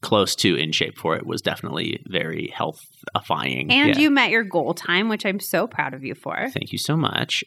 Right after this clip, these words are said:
Speaker 1: I mean, for exercise, I probably have a couple of things. My legs get really, really tight for everything. So I'm huge on, like, percussion massage doohickeys, like a Theragun or whatever the various ones on Amazon are. Those things are, like, a lifesaver for me.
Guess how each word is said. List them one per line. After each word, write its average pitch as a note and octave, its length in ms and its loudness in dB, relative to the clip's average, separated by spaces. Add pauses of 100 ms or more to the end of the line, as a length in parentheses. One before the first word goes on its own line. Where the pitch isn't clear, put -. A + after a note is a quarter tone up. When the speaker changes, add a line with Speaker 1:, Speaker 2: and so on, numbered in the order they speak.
Speaker 1:
I E3 80 4
mean, B2+ 180 4
for A#2 280 4
exercise, G2+ 600 2
I G2 40 0
probably A2+ 160 4
have A2 80 2
a G2 40 0
couple - 260 -2
of E2+ 80 0
things. E2 440 -6 (100)
My A#2 140 4
legs G2+ 320 2
get A2 160 2
really, F2 480 2
really A2 220 6
tight B2+ 400 4 (320)
for F#2 480 6
everything. G#2+ 680 4
So E2+ 500 2
I'm F2+ 460 2
huge F2 500 -2
on, E2+ 320 2
like, E2 320 0
percussion F2 920 0
massage F2+ 1120 0
doohickeys, G#2+ 640 2
like F2+ 140 0
a E2+ 60 0
Theragun E2+ 680 2
or D#2 220 2
whatever D#2+ 260 0
the D#2 100 -4
various D#2+ 320 -2
ones D#2+ 160 -6
on D#2 80 -4
Amazon E2+ 300 2
are. E2+ 240 4 (400)
Those F2 240 4
things F#2+ 200 2
are, G2+ 40 4
like, F#2 100 4
a F2+ 40 0
lifesaver F2 580 0
for A#2 120 4
me. A2+ 160 4